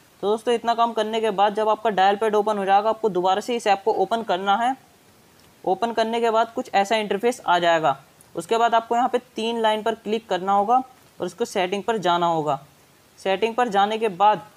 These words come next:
आपको एक ऑप्शन मिल जाएगा enable geo tagging,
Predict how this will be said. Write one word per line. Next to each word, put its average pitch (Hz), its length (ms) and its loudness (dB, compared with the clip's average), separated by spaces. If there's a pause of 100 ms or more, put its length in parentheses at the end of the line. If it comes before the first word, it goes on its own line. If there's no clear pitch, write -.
(120)
आपको 190 260 2
एक 220 140 0
ऑप्शन 202 300 0
मिल 202 200 -4
जाएगा 196 340 2
enable 190 440 -2
geo 208 240 2
tagging, 170 400 -2